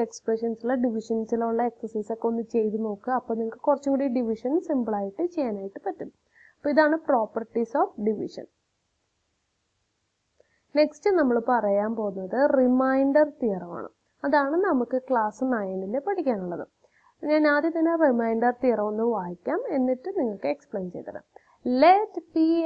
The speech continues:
of X be any polynomial of degree greater than or equal to one and let A be any, uh, real number. If P of X is divided by the linear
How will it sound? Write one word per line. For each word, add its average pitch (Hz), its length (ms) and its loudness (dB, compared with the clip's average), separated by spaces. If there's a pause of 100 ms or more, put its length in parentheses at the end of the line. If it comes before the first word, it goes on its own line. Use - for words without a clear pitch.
(100)
of 370 140 0 (400)
X 277 40 -20 (420)
be 262 120 0 (300)
any 277 200 6 (140)
polynomial 220 800 2
of 285 80 0 (220)
degree 214 400 -4 (160)
greater 247 380 2 (100)
than 339 140 0 (180)
or 262 100 0 (240)
equal 220 360 -2 (140)
to 262 60 -2 (380)
one 175 180 -6 (800)
and 220 180 0 (340)
let 359 180 8 (280)
A 294 80 4 (280)
be 320 120 8 (300)
any, 269 200 4 (200)
uh, 214 80 2 (120)
real 240 300 4 (240)
number. 185 440 -4 (640)
If 247 80 -4 (200)
P 330 200 2 (100)
of 415 100 4 (340)
X 339 80 -4 (320)
is 403 100 -2 (500)
divided 262 640 6 (240)
by 208 140 4 (240)
the 226 80 -2 (100)
linear 269 420 2